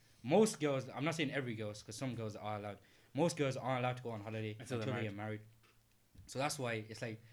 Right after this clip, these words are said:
Speaker 1: innately in their head, they just think, "Oh, life basically starts when I get
Speaker 2: When I
Speaker 1: married."
Speaker 2: get married, yeah.
Speaker 1: So that's why they obsess over it.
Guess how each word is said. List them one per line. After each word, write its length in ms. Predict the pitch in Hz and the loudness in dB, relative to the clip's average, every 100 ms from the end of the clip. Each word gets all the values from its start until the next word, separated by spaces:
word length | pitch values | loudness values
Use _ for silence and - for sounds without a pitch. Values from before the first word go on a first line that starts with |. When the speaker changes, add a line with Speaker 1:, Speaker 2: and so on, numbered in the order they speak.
| - - | -20 -6
Speaker 1:
innately 420 | 120 160 160 135 | 0 2 2 0
in 80 | 135 | -2
their 100 | 117 | -4
head, 160 | 120 | -4
they 100 | 117 | -6
just 180 | 110 113 | -8 -8
think, 180 | 117 104 - - - | -10 -10 -12 -18 -8
"Oh, 200 | 113 107 92 110 | -4 -4 -4 -2
life 240 | 120 123 | 0 0
basically 220 | 123 110 | -4 -6
starts 400 | 101 113 107 - - - | -6 -6 -6 -10 -18 -12
when 140 | 104 | -8
I 40 | 101 | -6
get 140 | 104 | -6
Speaker 2:
When 100 | 101 | -4
I 20 | 120 | -4
Speaker 1:
married." 100 | 113 | -4
Speaker 2:
get 100 | 110 | -4
married, 200 | 110 107 | -4 -6
yeah. 60 | 104 98 | -10 -10
Speaker 1:
So 140 | - | -6
that's 120 | 123 127 | -2 0
why 100 | 120 | 0
they 100 | 113 | 0
obsess 340 | 107 117 - | -2 -6 -8
over 220 | 113 104 | -8 -10
it. 80 | 104 | -12